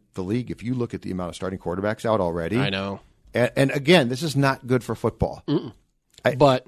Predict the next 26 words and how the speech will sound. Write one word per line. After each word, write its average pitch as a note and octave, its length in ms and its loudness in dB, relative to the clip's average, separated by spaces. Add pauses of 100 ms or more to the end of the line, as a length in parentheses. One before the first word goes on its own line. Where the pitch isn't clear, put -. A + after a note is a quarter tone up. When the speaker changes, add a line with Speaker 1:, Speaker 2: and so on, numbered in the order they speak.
(280)
Speaker 1:
I, B2+ 100 2
it, C#3+ 200 2
this E3+ 160 2
is, D3+ 280 2 (360)
Drew F3+ 220 6
Brees E3+ 340 2
not B2 200 0
playing G#2+ 300 -2
is F#2+ 120 -4
not A#2 200 2
good B2 140 0
for A2 120 -8
Speaker 2:
Yeah. F#2+ 80 -4
Speaker 1:
football. F2 360 0
Roethlisberger C#3 680 2
not B2 200 0
playing A2+ 260 2
is F#2 180 -6
not A2+ 260 -4
good A#2+ 160 0
for A2+ 120 -4
football. G2+ 380 0
I A2 80 2
can A#2+ 120 -2
go C#3 160 4
down. C#3 200 2